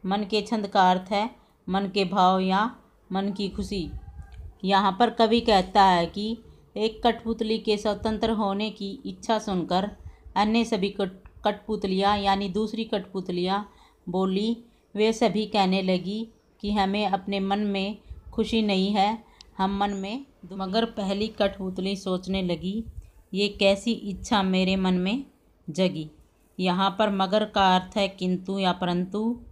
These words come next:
जगी का अर्थ है जागी, इच्छा का अर्थ है अभिलाषा।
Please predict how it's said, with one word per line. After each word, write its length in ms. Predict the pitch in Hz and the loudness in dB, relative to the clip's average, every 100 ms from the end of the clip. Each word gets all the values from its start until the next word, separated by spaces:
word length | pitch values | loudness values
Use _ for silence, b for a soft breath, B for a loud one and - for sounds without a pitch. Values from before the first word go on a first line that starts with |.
| - b - | -20 b -8
जगी 300 | 170 202 214 | -2 0 0
का 240 | 214 196 | 2 4
अर्थ 200 | 180 175 | 4 2
है 160 | 185 175 | -4 -2
जागी, 560 | 185 175 160 190 220 233 - - b b b | 2 2 2 -2 -2 -4 -10 -20 b b b
इच्छा 320 | 214 - 240 208 | -8 -2 2 2
का 220 | 202 185 | 4 4
अर्थ 180 | 180 226 | 4 0
है 140 | 196 | 0
अभिलाषा। 680 | 196 180 185 170 - 170 | 0 0 2 0 -2 -8